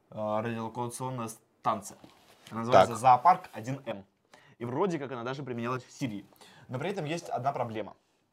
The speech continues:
Speaker 1: Ну, точнее, не одна, и проблем получается сразу много.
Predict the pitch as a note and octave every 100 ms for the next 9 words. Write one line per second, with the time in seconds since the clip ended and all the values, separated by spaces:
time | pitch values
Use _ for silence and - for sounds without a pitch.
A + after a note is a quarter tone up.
0 | _ _ _ A2+ A#2 B2 A#2+ A#2 B2 G#3
1 | D3 G#2 G#2 G2+ - A#2 C3+ A#2+ - _
2 | A#2 A#2 A2+ B2 A#2 A#2 E3 F3